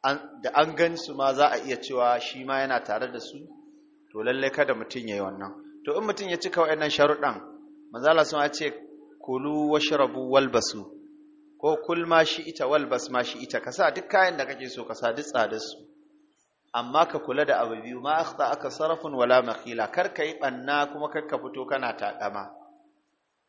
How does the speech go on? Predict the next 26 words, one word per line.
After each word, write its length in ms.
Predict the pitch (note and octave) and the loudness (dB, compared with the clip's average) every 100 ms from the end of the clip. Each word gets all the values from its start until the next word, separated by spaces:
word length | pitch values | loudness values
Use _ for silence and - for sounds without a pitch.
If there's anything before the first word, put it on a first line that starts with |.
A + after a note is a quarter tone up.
| _ _ - | _ _ -14
To 80 | A#2 | -4
sai 160 | E3 | 0
shaiɗan 360 | - D#3+ D3+ D3+ | 4 4 4 4
ya 60 | C3 | 6
zo 100 | C#3+ | 8
ya 120 | C3+ | 8
raya 240 | C3+ B2+ | 10 8
maka 220 | A#2 B2 A#2 | 8 4 2
cewa 580 | - A#2+ A2 G#2+ A2 - - - _ _ _ _ _ _ _ _ F5+ F5+ _ _ _ _ _ _ _ _ _ _ | 2 2 2 2 0 -8 -20 -20 _ _ _ _ _ _ _ _ _ -20 _ _ _ _ _ _ _ _ _ _
abin 320 | A2 C#3+ E3 | 0 2 4
da 80 | C#3+ | 4
ya 80 | C#3+ | 4
kamata 460 | C#3+ C3 C3+ C3+ | 4 8 8 8
fa, 240 | - A#2 A#2 | 10 10 8
sa 220 | - D#3+ C#3+ | 4 4 2
tufafin 540 | C#3 D3 C#3 C3+ B2 | 0 -2 -2 -2 -8
nan 220 | B2+ A#2 | -8 -4
fa 480 | A#2+ A#2+ A2+ - - B2 | 2 4 2 -4 -14 -6
yana 260 | C3 A#2 | -2 -2
da 80 | G#2 | -2
kyau 220 | - A2+ F#2+ | -4 -6 -4
fa. 180 | G2+ F2+ - - - - | -8 -10 -16 -20 -20 -6
Eh, 120 | E3+ G#3 | 4 6
yana 140 | A3+ D#3 | 8 6
da 80 | B2 | 6
kyau. 200 | B2+ | -2